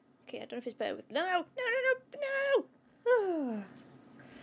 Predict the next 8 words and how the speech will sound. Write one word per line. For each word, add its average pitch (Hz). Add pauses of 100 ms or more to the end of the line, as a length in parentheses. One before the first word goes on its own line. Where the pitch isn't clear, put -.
(800)
no! 294
<sighs> - (2000)
Come 370
on. 339 (1400)
Oh, 233
for - (220)
bloody 165
hell. 143